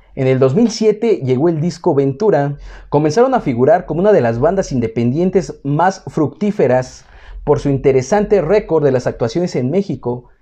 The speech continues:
y en el extranjero. Fue en esta época de la banda decide abreviar el nombre de Dildo a D L D. Esto y porque, pues, México, bah,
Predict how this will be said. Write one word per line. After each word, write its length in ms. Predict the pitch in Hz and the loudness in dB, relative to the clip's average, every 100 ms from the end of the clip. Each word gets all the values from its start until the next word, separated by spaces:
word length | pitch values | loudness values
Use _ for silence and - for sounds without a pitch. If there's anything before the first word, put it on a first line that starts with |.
| - | -6
y 80 | 113 | -6
en 100 | 110 | -4
el 60 | |
extranjero. 680 | - - 123 208 196 143 131 _ _ _ - _ | -6 -4 -2 2 2 0 -4 _ _ _ -20 _
Fue 180 | 233 294 | 0 0
en 60 | |
esta 280 | 294 - 226 | 0 2 2
época 640 | 226 240 226 214 240 - - | 2 0 0 0 0 -8 -4
de 180 | 127 110 | 0 0
la 140 | 107 | 2
banda 500 | 175 196 135 156 - _ _ - | 0 0 2 0 -2 _ _ -14
decide 460 | 185 139 - 240 233 | -4 -4 0 2 4
abreviar 480 | 202 147 143 196 208 | 2 0 2 4 4
el 180 | 160 160 | 0 0
nombre 280 | 202 202 165 | 2 2 2
de 180 | 123 135 | 0 0
Dildo 420 | 240 226 233 - | 2 2 0 0
a 120 | 120 | -2
D 120 | 120 | 0
L 180 | 160 151 | 0 -2
D. 260 | 123 156 - - - _ - _ - | -2 -6 -8 -20 -20 _ -20 _ -2
Esto 680 | 220 277 - 285 285 - - _ _ - - - - | 2 2 0 -2 -2 -4 -12 _ _ -20 -20 -20 -4
y 280 | 123 110 104 | -2 -2 -4
porque, 420 | - 113 - 104 | -6 -8 -8 -12
pues, 380 | - 160 143 - | -10 -16 -14 -10
México, 460 | 117 - - - 156 | -10 -10 -12 -12 -10
bah, 280 | - - | -12 -14